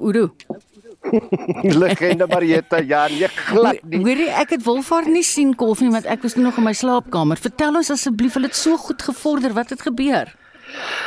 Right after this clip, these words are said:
Speaker 2: Man, Marietta, uh, kyk, hoe het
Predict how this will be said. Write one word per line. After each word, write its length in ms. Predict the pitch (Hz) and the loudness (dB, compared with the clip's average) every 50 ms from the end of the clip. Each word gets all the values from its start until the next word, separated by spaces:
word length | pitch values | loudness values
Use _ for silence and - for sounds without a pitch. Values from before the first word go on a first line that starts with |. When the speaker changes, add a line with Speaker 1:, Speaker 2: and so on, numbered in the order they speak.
| - - - | -8 -2 0
Speaker 2:
Man, 260 | 190 233 247 - - - | 0 0 0 -4 -10 -12
Marietta, 800 | - 202 226 220 220 208 202 202 - - 208 202 170 143 185 175 - _ | -4 -2 -2 -2 0 0 0 0 2 2 0 0 0 -2 -4 -6 -6 _
uh, 560 | - - - - - - - _ - 196 202 - - | -8 -4 -4 -4 -4 -6 -8 _ -4 -4 -4 -2 -2
kyk, 540 | - 190 147 - - - - - - - - - 127 - - 143 | -2 -2 -2 -4 -10 -12 -12 -12 -12 -12 -12 -14 -16 -8 -6 -2
hoe 240 | 120 131 160 196 220 | 2 4 6 6 6
het 100 | 208 | 4